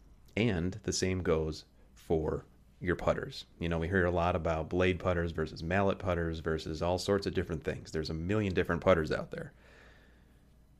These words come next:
But just like we say with our driver or irons or anything else, we also don't always hit the middle of the putter face either. So you want,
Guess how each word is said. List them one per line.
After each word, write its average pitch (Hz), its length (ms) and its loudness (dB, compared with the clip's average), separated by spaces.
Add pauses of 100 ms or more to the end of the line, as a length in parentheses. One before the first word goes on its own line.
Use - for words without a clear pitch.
(360)
But 101 180 2 (420)
just - 220 0
like 117 160 6
we 113 80 4
say 110 280 6
with 107 180 2
our 95 80 6
driver 104 500 4
or - 240 2
irons 107 460 4
or 85 140 6
anything 107 340 2
else, 104 260 0
we 92 120 0
also 120 240 -2
don't 107 360 0
always 110 380 2
hit 113 200 -4
the - 60 -4
middle 107 340 2
of 90 160 -2
the 87 100 0
putter 170 300 4
face - 420 -4 (140)
either. 165 280 2 (920)
So - 140 -6
you 85 160 -2
want, 98 460 2